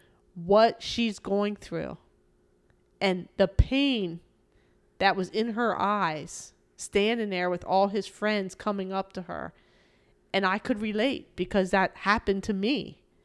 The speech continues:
Now I'm hearing that how they feel and they're sharing and they're, they're pouring their heart, hearts out in these meetings, and they're telling things that are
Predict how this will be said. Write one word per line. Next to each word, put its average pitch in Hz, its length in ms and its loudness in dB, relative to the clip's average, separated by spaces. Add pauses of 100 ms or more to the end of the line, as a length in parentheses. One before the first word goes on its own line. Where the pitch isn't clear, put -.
(480)
Now 220 360 4
I'm 220 120 4
hearing 226 600 -4 (440)
that - 340 -2 (600)
how 196 220 4
they 226 280 6
feel 156 580 -4
and 196 180 0
they're 247 180 4
sharing 233 600 0
and 175 120 -4
they're, 240 280 0
they're 277 140 4
pouring 277 420 -4
their 214 140 0
heart, 311 280 6 (200)
hearts 320 340 2
out 190 180 2
in 185 60 -8
these 180 200 -6
meetings, 175 400 -6 (480)
and 220 180 0
they're 214 120 2
telling 302 440 0
things 214 320 -4
that 190 200 0
are 196 140 -2